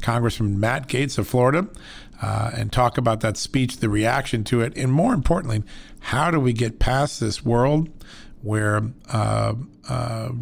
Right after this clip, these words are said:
reality is changed by rhetoric and not by the facts? We need to get back to facts. Factually, setting a police car on fire with police, uh, men in it is just as bad as hitting them over the head with a, a fire extinguisher. Both happened,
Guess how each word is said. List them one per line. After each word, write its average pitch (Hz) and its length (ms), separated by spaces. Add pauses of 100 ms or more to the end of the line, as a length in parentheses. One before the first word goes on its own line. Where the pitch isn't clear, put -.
(160)
reality 135 640
is 123 260
changed 147 720 (240)
by 120 260
rhetoric 123 540 (420)
and 104 160
not 120 240
by 117 140
the 110 80
facts? 104 340
We 110 80
need 147 120
to 151 80
get 147 120
back 143 240
to 120 80
facts. - 480 (540)
Factually, 147 680 (380)
setting 139 340
a 131 60
police 139 240
car 131 280
on 120 100
fire 127 320
with 120 200
police, 131 280 (160)
uh, 123 360
men 120 180
in 123 120
it 127 120
is 110 100
just 123 280
as 113 100
bad 117 240
as 104 120
hitting 120 200
them 113 140
over 117 180
the 104 120
head 123 380 (400)
with 113 300
a, 117 200
a 120 140
fire 123 300
extinguisher. 120 500
Both 131 340
happened, 117 460